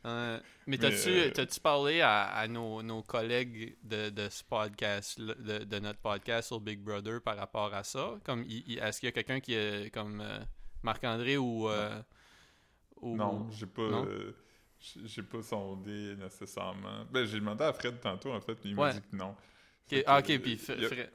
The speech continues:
Speaker 1: mais Fred, es-tu hype pour la prochaine saison quand même ?
Speaker 2: Euh, je pense que oui, mais il y a pas de, il y a pas un gros engouement comme la première fois. C'est que...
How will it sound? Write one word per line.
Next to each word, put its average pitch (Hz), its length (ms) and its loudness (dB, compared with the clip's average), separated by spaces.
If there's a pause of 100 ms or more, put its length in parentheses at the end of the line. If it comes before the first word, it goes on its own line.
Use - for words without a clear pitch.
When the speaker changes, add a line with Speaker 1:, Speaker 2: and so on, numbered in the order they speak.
(180)
Speaker 1:
mais 127 100 0
Fred, 156 300 2
es-tu 131 280 2
hype 131 280 4
pour 120 100 -4
la 107 100 2
prochaine 113 340 -2
saison 107 360 0
quand 104 180 -4
même ? 120 220 -6 (1600)
Speaker 2:
Euh, 110 180 -6
je - 80 -10
pense 349 160 -10
que 339 140 -2
oui, 123 300 -2
mais 165 140 -2
il 214 80 0
y 202 60 2
a 196 40 0
pas 196 160 -6
de, 180 60 -8 (880)
il - 20 -18
y - 20 -10
a 135 40 -10
pas 180 120 2
un 143 60 2
gros 127 240 0
engouement 113 680 -2
comme 98 220 -6 (520)
la 104 100 -4
première 107 440 0
fois. 151 200 -2
C'est 113 160 -6
que... - 40 -14